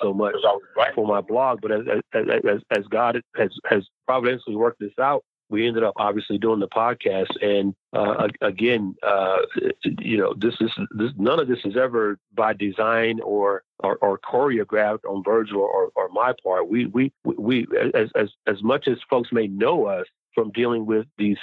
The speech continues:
uh, sociocultural issues uh, w-, we have, we have episodes, uh, uh,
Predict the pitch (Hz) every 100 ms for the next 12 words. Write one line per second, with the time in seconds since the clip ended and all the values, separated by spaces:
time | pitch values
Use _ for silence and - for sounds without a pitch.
0 | - 101 - - - 113 113 110 104 110
1 | 110 - 101 107 - 104 101 98 - _
2 | - 101 98 92 87 101 117 104 - 104
3 | 139 135 139 - 139 147 120 123 123 120
4 | - 123 120 113 110 104 101 -